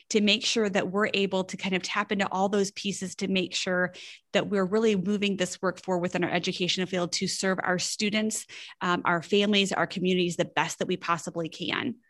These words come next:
As we move forward, we invite you to join us as we engage in these meaningful conversations on topics currently impacting our school systems, behavior, and our instructional practices.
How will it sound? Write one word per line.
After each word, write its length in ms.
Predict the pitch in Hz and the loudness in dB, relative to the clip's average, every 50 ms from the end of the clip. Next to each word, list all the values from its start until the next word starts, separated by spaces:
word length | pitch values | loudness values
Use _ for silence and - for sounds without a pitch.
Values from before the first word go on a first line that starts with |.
| - - - - - - - - - - _ _ _ - | -20 -20 -20 -20 -20 -20 -20 -20 -20 -20 _ _ _ 2
As 320 | 214 247 285 349 359 - 269 | 6 6 6 6 6 6 6
we 120 | 302 294 | 8 8
move 260 | 262 254 254 247 226 - | 8 8 6 4 0 -2
forward, 380 | - 240 226 220 220 220 214 - | -2 -2 2 2 2 2 2 0
we 280 | - 185 202 233 262 | -2 -2 0 2 4
invite 340 | 285 262 247 220 233 233 233 | 4 4 6 6 4 4 4
you 340 | - 202 190 190 202 220 240 | 2 0 0 0 0 0 0
to 180 | 240 - 240 233 | 0 2 2 2
join 400 | 185 - - 196 202 202 196 202 | 2 2 2 4 4 4 4 4
us 180 | 185 185 - - | 2 2 0 -2
as 140 | 190 180 | -2 0
we 100 | 185 208 | 2 2
engage 460 | 190 196 196 175 190 185 196 202 196 - | 4 4 4 4 6 6 6 6 4 4
in 120 | - 202 | 2 4
these 240 | 190 190 190 190 196 | 4 4 2 0 0
meaningful 480 | 190 185 185 190 190 196 196 185 196 | 2 2 4 4 4 2 2 0 -2
conversations 800 | 190 - - 214 196 170 180 185 180 - 175 180 - - 180 170 - | 0 2 4 4 4 4 2 0 0 0 -2 0 0 0 -2 0 2
on 160 | - 196 202 | 2 2 2
topics 520 | 208 - - 240 240 - 254 226 - - - - - - - _ - | 2 0 -2 -2 2 2 2 2 0 -4 -12 -14 -18 -20 -18 _ -6
currently 460 | - - 208 226 240 262 277 269 - | 0 2 4 6 6 6 4 2 4
impacting 520 | - 233 233 226 226 214 214 214 220 185 | 4 4 4 4 2 2 2 2 0 0
our 120 | 160 135 - | 2 2 0
school 340 | - - - 240 247 254 254 | -2 -2 -2 0 0 0 -2
systems, 540 | - - 262 233 - - 254 247 226 - | -2 -4 -6 -4 0 2 4 4 2 2
behavior, 640 | - - 160 165 156 180 214 226 220 220 233 220 214 | -2 -6 -6 -4 -2 0 0 2 2 2 2 2 2
and 180 | - - 196 | 0 0 0
our 120 | 190 180 175 | 2 2 2
instructional 520 | 175 170 - - 180 170 - - 175 170 | 0 0 0 -2 -2 -4 -4 -6 -6 -6
practices. 720 | 160 - - 165 165 - - 175 - - 170 170 156 - | -4 -4 -4 -4 -4 -4 -8 -8 -4 -2 -2 -2 -4 -6